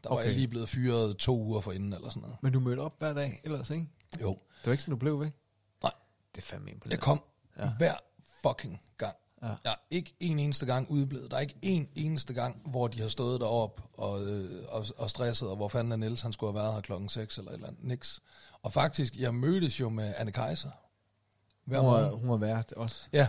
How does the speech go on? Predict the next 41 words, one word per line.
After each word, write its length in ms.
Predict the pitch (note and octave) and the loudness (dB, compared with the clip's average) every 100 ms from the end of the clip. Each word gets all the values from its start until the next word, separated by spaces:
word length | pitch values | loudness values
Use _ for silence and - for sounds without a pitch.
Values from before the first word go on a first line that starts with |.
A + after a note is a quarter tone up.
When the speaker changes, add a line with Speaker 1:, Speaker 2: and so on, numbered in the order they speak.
| - | 4
Speaker 1:
hun 120 | C#3 | 4
var 60 | |
Speaker 2:
Ja. 60 | A#2 | 4
Speaker 1:
også, 260 | C3 - B2 | 4 4 2
øh, 140 | A2 | 2
vært. 260 | A2+ A#2 A#2+ | 0 -2 -2
Ja, 100 | A2+ | -2
det 160 | B2+ | -2
var 100 | A#2+ | -2
vores, 360 | G#2+ A2 G#2 B2+ | -2 -4 -4 -6
øh, 300 | G#2+ G#2+ G2+ | -6 -8 -10
vores 180 | A2 - | -8 0
medvært. 400 | C#3 D3 A2+ G#2+ - - - - | 2 2 -2 -6 -16 -20 -20 -6
Og 100 | A2 | 0
hun 180 | B2 B2+ | 2 4
boede 580 | D3+ F3+ G3 F3 A#2 - | 4 6 6 6 2 -4
s-, 800 | - - - - - - - - | -8 -8 -12 -18 -18 -18 -20 -4
to, 240 | - G3 - | 2 2 2
tre 200 | - F3 | 2 4
hundrede 220 | D#3+ D#3 | 4 4
meter 240 | E3+ C#3 | 2 0
fra 180 | A2+ C3+ | 0 0
mig, 140 | C#3+ - - - | -2 -6 -14 -12
eller 160 | B2+ A2 | -6 -4
sådan 120 | A2+ | -2
noget, 180 | A#2 A#2 | -2 0
derinde 260 | B2 A#2+ | 0 2
i 20 | B2 | 2
Aalborg 400 | A#2 C3 B2+ G#2 | 2 2 -2 0
centrum. 380 | C#3 B2 B2 G2+ _ _ - - _ _ | 0 0 -4 -12 _ _ -20 -20 _ _
Så, 380 | - C3 A#2 A2+ | 0 2 2 2
øh, 140 | G#2+ | 0
så 120 | - | 0
det 120 | B2 D#3+ | 0 0
var 60 | |
bare 180 | C#3+ D3 | 2 2
sådan 120 | D3+ | 2
en 40 | C#3 | 2
fast 280 | D3+ C#3 C#3+ | 2 2 2
aftale 540 | B2+ C#3 B2 A2+ A2 | 2 0 -2 -4 -6
klokken, 840 | - A#2+ G2+ G#2+ G#2 G2+ F#2+ G#2+ | -4 -2 -2 -2 -2 -2 -4 -6